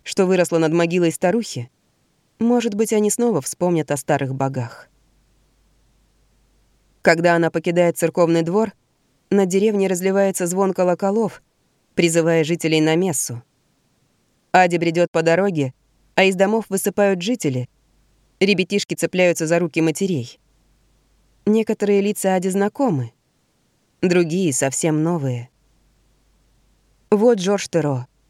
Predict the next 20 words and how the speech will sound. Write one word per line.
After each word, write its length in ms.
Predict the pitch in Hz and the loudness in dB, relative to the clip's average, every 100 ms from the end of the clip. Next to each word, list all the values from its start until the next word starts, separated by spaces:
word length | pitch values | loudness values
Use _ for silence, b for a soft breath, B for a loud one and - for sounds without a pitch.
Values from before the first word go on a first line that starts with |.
| _ _ _ _ - | _ _ _ _ -2
вот 240 | 185 185 | 2 2
старшая 440 | - 175 170 175 170 | 2 0 2 0 2
дочь 220 | 180 - | 0 0
Роже, 460 | 180 175 220 147 - _ _ _ _ _ _ | 0 0 -2 -2 -6 _ _ _ _ _ _
двое 340 | 175 175 190 175 | -2 2 2 2
сыновей 480 | 175 165 156 170 | 0 0 2 0
Изабель. 500 | 156 147 135 127 123 _ _ _ _ _ _ _ _ _ _ _ _ | 0 -2 -2 -6 -8 _ _ _ _ _ _ _ _ _ _ _ _
Когда 400 | 170 170 170 170 | 0 2 2 2
Ади 160 | 170 170 | 0 -2
в 40 | |
следующий 420 | 185 165 156 170 | -2 -2 0 0
раз 160 | 170 160 | 0 0
посетит 420 | 165 165 190 175 | -6 -4 -4 -2
Вийон, 420 | 170 180 214 214 - _ _ _ _ _ _ _ | -2 0 0 -2 -6 _ _ _ _ _ _ _
они, 300 | 196 196 214 | 0 2 2
последние 500 | 180 160 185 175 175 | 0 0 0 2 2
остатки 380 | 165 190 180 - | 2 0 -2 -2
ее 220 | 175 175 | 0 0
прошлой 420 | 165 180 - 175 | 0 -2 0 -2
жизни, 460 | 170 208 156 139 127 | 0 -2 0 -2 -4